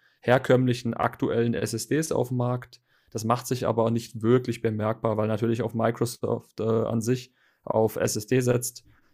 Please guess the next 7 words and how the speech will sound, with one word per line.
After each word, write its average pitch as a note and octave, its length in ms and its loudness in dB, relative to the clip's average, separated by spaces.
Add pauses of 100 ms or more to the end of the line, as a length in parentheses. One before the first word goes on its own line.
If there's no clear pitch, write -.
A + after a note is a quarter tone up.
(120)
das - 240 0
auch A#2 340 2
einfach A2 300 -2
erheblich, A#2 800 -2
erheblich B2 580 0
schneller A2+ 340 -6
ist. - 280 -10